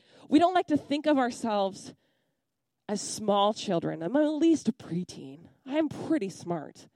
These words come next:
But, you know, the difference between my children's mind and my mind is actually different. My husband and I, our brains are more developed, more sophisticated. They have the same size Jesus as us,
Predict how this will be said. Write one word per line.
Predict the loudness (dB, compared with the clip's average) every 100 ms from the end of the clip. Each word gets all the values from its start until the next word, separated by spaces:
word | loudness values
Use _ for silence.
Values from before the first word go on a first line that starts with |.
| _ _ _ _ _ _ _ 0
But, | 6
you |
know, | 8
the | 8
difference | 6 6 4
between | 4 2 2
my | 2 2
children's | 0 2 4 4 2 0
mind | -2 0 0
and | -2
my | 0 0 0
mind | 0 -2 -2 -6 _ _ 2
is | 4 6 2
actually | -8 -8 -4 -2 0
different. | -2 -2 -6
My | -6
husband | -4 -4 -2 -2
and | -2 -2
I, | -2 -2 -6 -18 _ _ _
our | 0
brains | 2 2 2 2
are |
more | 4 2
developed, | 2 -2 -2 -2 -6 -8 -18 -20 _ _ _ _ _ _ _ _
more | -6
sophisticated. | -4 -4 -4 -4 -6 -8 -6 -4 -2
They | 0
have | -2
the | -4
same | -6 -4
size | -2 -2 -4
Jesus | -8 -6 -4 -6
as | -8 -6
us, | -8 -8